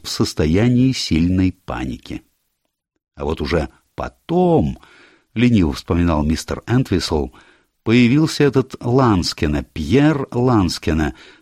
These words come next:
наполовину француз, с которым она встретилась в школе изобразительных искусств, где брала уроки того, как правильно изображать цветы акварелью.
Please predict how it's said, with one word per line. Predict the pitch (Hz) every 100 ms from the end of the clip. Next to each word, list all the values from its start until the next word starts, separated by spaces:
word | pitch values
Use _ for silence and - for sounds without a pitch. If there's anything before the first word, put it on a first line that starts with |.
| _ -
наполовину | - 98 113 135 117
француз, | - 92 87 - 170 165 -
с | -
которым | 151 - 143 113
она | 110
встретилась | - - 131 127 120 113 -
в | -
школе | - - - 92 135 135 139 -
изобразительных | 110 92 104 82 78 78 95 120 110 -
искусств, | 131 - 180 147 - - - - _ _ _
где | 104 135
брала | 147 123 123
уроки | 107 107 98 95
того, | 87 - 78 73 143 175 - - _ _
как | - 87 -
правильно | - 73 76 107 139 131 120 104
изображать | 85 80 78 78 - 80 -
цветы | - 69 64 _ 82 123 120 _ _
акварелью. | - - 85 76 64 60 52 -